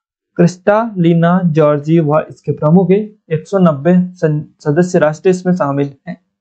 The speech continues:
इस हिसाब से आप जितने भी important, इंपॉर्टेंट है वो आप cover कर लीजिएगा, क्योंकि यहाँ से जितने ही ज्यादातर questions बनते हैं, तो ये सभी question जितने भी important थे वो पूरे हमने आपको करवा दिए। अब इसको अच्छे से cover कर लीजिएगा थोड़ा सा, यहाँ से एक से दो number के questions आपसे बनते रहते हैं।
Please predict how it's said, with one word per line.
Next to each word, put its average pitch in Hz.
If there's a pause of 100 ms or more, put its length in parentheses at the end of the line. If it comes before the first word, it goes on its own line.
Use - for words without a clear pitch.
(880)
इस 202
हिसाब 214
से 196
आप 180
जितने 170
भी 180
important, 175
इंपॉर्टेंट 165
है 190 (120)
वो 170
आप -
cover 143
कर 180
लीजिएगा, 185 (340)
क्योंकि 185
यहाँ 180
से 202
जितने 175
ही 175
ज्यादातर 147
questions 151 (100)
बनते 151
हैं, 240 (200)
तो 185
ये 226
सभी 220
question 196
जितने 175
भी 185
important 160
थे 175 (220)
वो 165
पूरे 160
हमने 175
आपको 165
करवा 156
दिए। 208 (420)
अब -
इसको 175
अच्छे 185
से 208
cover 196
कर 185
लीजिएगा 185
थोड़ा 165
सा, 185
यहाँ 165
से 170
एक 160
से 170
दो 160
number 151
के 160
questions 147
आपसे -
बनते 139
रहते 131
हैं। 185